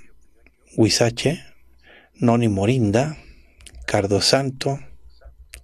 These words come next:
ambrosía. Bueno, menciono otra vez, salvia dulce, apio criollo, huizache, noni morinda, cardo santo,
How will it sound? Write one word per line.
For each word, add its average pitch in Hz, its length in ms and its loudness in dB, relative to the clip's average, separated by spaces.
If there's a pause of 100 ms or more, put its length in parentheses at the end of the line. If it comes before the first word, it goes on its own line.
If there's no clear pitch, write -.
(2500)
ambrosía. 107 920 0 (1080)
Bueno, 107 420 -6 (680)
menciono 101 360 -2
otra 98 180 -4
vez, 156 180 0
salvia 101 380 0
dulce, 123 460 0 (560)
apio - 400 -2
criollo, 110 520 2 (760)
huizache, 113 680 0 (640)
noni 110 380 2
morinda, 117 680 0 (1700)
cardo 101 340 -2
santo, 139 600 0